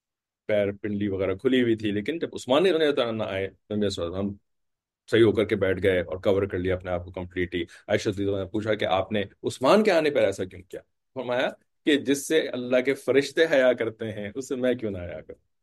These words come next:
ठीक है। तो हया उस्मान। अच्छा, फिर उसके बाद, अम, उस्मान रज़ियल्लाहु अन्हु की एक और बड़ी, अ,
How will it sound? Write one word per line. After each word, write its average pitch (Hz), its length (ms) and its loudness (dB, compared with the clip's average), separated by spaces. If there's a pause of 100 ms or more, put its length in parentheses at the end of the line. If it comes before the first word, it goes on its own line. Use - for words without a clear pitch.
(320)
ठीक - 160 -16
है। 113 60 -12
तो - 500 -18 (120)
हया 123 300 6
उस्मान। 104 500 -4 (380)
अच्छा, 107 180 -8
फिर 147 160 4
उसके 143 200 2
बाद, 131 320 4 (360)
अम, 113 1200 2 (840)
उस्मान 127 260 -2
रज़ियल्लाहु 123 380 2
अन्हु 123 120 -4
की 123 260 -6 (340)
एक 113 160 -8
और 117 180 0 (1080)
बड़ी, 113 400 -2
अ, 104 240 0